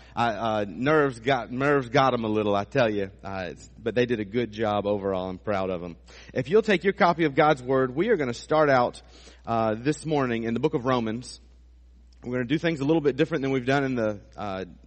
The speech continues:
the d-, days past. Uh, got a Thanksgiving-themed message. Uh, I know that we're,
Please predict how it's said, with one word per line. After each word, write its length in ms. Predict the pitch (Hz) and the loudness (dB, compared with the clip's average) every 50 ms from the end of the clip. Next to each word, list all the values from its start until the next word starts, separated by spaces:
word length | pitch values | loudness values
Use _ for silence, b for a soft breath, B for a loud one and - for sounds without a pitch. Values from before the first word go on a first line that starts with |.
| - - - 85 | -20 -20 -14 -10
the 120 | 107 107 | -10 -8
d-, 280 | 104 101 127 - - 107 | -6 -6 -6 -8 -8 -8
days 360 | 110 113 123 123 120 113 - | -6 -2 -2 -2 -2 -4 -4
past. 580 | - 147 139 135 131 120 120 - - - - B B B B B B - | -2 0 0 0 0 -2 -4 -8 -14 -16 -18 B B B B B B -6
Uh, 260 | 113 110 110 107 107 | -4 -2 0 0 -2
got 400 | 104 - - 127 - 190 202 175 | -2 -6 -6 -2 0 2 2 2
a 40 | 131 | 0
Thanksgiving-themed 1400 | - - - 180 196 220 - - 175 139 180 202 196 170 185 165 165 135 - - - 175 170 160 156 151 120 | -2 -4 -4 -4 -4 -4 -6 -10 -10 -4 -2 -2 -2 0 -2 -6 -6 -8 -8 -6 -6 -4 -2 -2 -4 -4 -4
message. 600 | 127 135 135 131 127 - 107 92 90 87 - - B B B B B B B | -4 -2 -2 -2 -2 -4 -6 -8 -8 -10 -14 -20 B B B B B B B
Uh, 380 | - 117 113 110 110 107 101 - - | -6 -4 -2 -2 -2 -2 -4 -4 -4
I 140 | 120 127 | -4 -4
know 260 | 131 143 151 160 175 170 | -2 0 2 2 2 2
that 180 | 151 147 107 | 2 0 0
we're, 320 | 117 117 123 117 113 110 | 0 0 0 0 0 -2